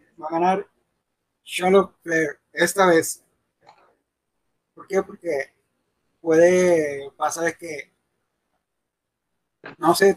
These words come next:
todos piensan que este Becky Lynch va a estar en SmackDown, pero yo creo que va a estar en Raw,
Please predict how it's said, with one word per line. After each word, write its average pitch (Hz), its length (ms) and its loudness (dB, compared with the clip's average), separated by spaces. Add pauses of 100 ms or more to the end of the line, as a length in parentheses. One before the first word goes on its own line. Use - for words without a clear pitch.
todos 190 580 4
piensan 190 380 -4
que 175 160 -8
este 160 280 -12
Becky 170 280 -8
Lynch - 560 -12 (240)
va 151 60 -2
a - 20 2
estar 170 180 -4
en 160 100 -2
SmackDown, 170 540 -2 (1160)
pero 151 640 -2 (400)
yo 165 220 -4
creo 180 280 0
que 160 320 -8 (1300)
va 143 80 0
a 156 40 2
estar 175 200 0
en 165 180 4
Raw, 151 320 0